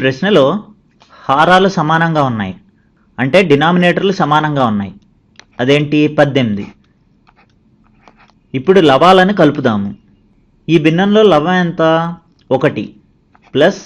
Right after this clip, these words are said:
ఈ భిన్నంలో ఒకటి, is equal to ఒకటి ప్లస్ ఒకటి అంటే రెండు, రెండు బై పద్దెనిమిది. రెండు పద్దెనిమిదిలో తొమ్మిది సార్లు పోతుంది, అంటే ఎంత వచ్చింది? ఒకటి బై తొమ్మిది.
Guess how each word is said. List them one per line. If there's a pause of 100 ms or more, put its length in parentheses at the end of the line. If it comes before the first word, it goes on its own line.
(480)
ఈ
భిన్నంలో (420)
ఒకటి, (1300)
is
equal (100)
to (680)
ఒకటి
ప్లస్
ఒకటి
అంటే (460)
రెండు, (480)
రెండు
బై (100)
పద్దెనిమిది. (1200)
రెండు
పద్దెనిమిదిలో (380)
తొమ్మిది
సార్లు
పోతుంది, (680)
అంటే
ఎంత
వచ్చింది? (600)
ఒకటి
బై (100)
తొమ్మిది.